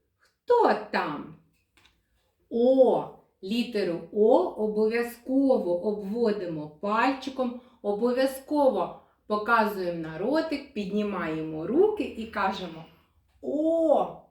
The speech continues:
о, о, о, о". Додаємо емоцію.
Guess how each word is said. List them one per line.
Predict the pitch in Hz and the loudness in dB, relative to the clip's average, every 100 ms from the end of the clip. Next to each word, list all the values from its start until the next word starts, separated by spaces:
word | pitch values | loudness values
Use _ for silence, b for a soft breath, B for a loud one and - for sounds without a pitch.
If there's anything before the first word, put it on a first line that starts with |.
| _ _ _ _ _ 311 | _ _ _ _ _ -6
о, | 320 320 294 - - _ _ - | 0 0 0 -4 -12 _ _ -10
о, | 294 294 285 - b b b b _ _ _ | -4 -2 -4 -8 b b b b _ _ _
о, | 320 311 302 - - _ _ 294 | 0 0 0 -4 -18 _ _ -2
о". | 330 277 - - 180 | -2 -2 -6 -20 -12
Додаємо | 190 175 175 180 285 370 285 - | -6 -4 -2 0 0 2 0 -4
емоцію. | 214 196 185 175 - 156 | -8 -6 -6 -6 -10 -14